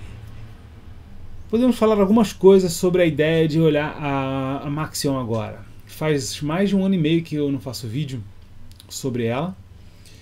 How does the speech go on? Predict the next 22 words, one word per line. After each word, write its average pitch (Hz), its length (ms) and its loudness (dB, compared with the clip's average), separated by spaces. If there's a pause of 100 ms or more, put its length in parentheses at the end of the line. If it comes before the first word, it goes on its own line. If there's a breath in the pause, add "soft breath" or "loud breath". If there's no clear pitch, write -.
(360 soft breath)
então 127 160 -6
já, 127 240 -4
já 123 140 -6
é - 20 -4
um 123 180 -2
bom 139 200 0
momento 139 400 0
para 135 100 -2
atualizar, 123 640 -4 (240)
talvez 120 300 -4
até 147 260 -2
um 165 60 0
pouco, 143 500 -6 (440)
passou 135 280 -6
um 139 40 -8
pouquinho. 180 400 -6 (2250 loud breath)
Eu 202 120 0
considero, 208 340 4
no 196 100 8
mínimo, 208 560 8
dar 147 160 0
uma 165 260 0